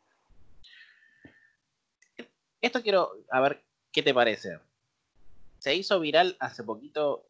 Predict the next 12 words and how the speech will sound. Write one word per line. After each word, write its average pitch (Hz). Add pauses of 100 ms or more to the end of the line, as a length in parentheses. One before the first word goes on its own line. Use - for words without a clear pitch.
(140)
eh, 87 (560)
hace 78
poquito 104
ayer, 120 (800)
que 113 (260)
tiraron 190
una 190
estatua 165
de 123
Churchill 160
en 113
Alemania 131